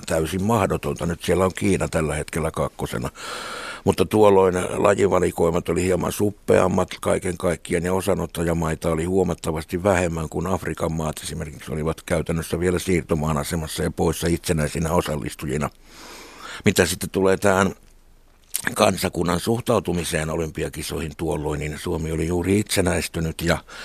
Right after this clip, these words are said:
ja asemamme yhteiskuntana oli varsin turvaton tuolloin ja, ja tuota, harrastusmaailma oli toinen kuin tänään, niin, niin tuota, olympiakisat oli sellainen, sellainen väylä, jolla suomalaiset saattoivat kokea nousevansa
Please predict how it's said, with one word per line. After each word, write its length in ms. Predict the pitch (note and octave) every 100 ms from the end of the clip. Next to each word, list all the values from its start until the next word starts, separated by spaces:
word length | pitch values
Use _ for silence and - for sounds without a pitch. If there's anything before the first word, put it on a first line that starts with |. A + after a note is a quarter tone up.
| - - - - - -
ja 320 | F#2+ F#2+ G2 -
asemamme 520 | G#2+ G#2+ F#2 F2+ F#2+
yhteiskuntana 800 | G2 F2+ F#2 E2 F#2+ F2+ F#2 F#2
oli 160 | F#2
varsin 320 | G2 F2 G2+
turvaton 560 | E2+ A2 F#2 F2 F2 E2+
tuolloin 640 | - F2 F2 E2+ E2 E2
ja, 160 | F2 -
ja 160 | E2 E2+
tuota, 520 | - D#2+ D#2 - E2
harrastusmaailma 960 | C#2+ G#2 F#2+ F2+ - E2 F2+ E2 D#2+ E2+
oli 140 | E2+
toinen 380 | D#2+ F2 E2 E2
kuin 160 | - E2
tänään, 420 | - F2+ E2+ D#2+ -
niin, 200 | E2+ E2+ -
niin 180 | E2 D#2+
tuota, 400 | E2 E2 D2+ D#2+ - - - - - -
olympiakisat 800 | A#2 A2+ F#2+ F#2 E2+ E2+ F#2 -
oli 140 | F#2
sellainen, 580 | F2+ G#2+ G2+ F#2 F2+ E2 - -
sellainen 480 | G#2+ G#2 F#2 G#2+ F2+
väylä, 420 | A2 F#2+ F2 D2
jolla 300 | E2+ E2 E2+
suomalaiset 560 | G2 G2 E2+ E2+ D#2+ -
saattoivat 460 | F2+ - F2+ F#2
kokea 420 | - A2 - F2
nousevansa 640 | E2 F2+ E2 E2+ E2+ E2 E2+